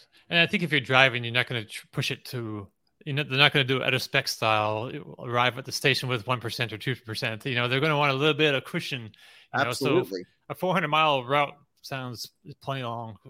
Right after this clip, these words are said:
Speaker 1: for
Speaker 2: Yeah.
Speaker 1: at least the be-, at least to begin until we get more used to the, how this works in, in real life, because they can test as much as they want, but real life throws owls at you sometimes.
Speaker 2: That's <laughs> right. Well, you know,
Speaker 1: <laughs>
Speaker 2: honestly, I wish,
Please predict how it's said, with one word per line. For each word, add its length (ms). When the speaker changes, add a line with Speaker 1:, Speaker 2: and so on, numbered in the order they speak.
Speaker 1:
for 120
Speaker 2:
Yeah. 120
Speaker 1:
at 60
least 140
the 60
be-, 180
at 300
least 140
to 40
begin 220
until 220
we 100
get 320
more 160
used 440
to 80
the, 340
how 180
this 200
works 260
in, 180
in 200
real 180
life, 240
because 300
they 100
can 160
test 240
as 160
much 200
as 120
they 60
want, 340
but 160
real 220
life 380
throws 520
owls 340
at 240
you 80
sometimes. 640
Speaker 2:
That's 280
<laughs> 0
right. 480
Well, 120
you 100
know, 100
Speaker 1:
<laughs> 80
Speaker 2:
honestly, 480
I 160
wish, 400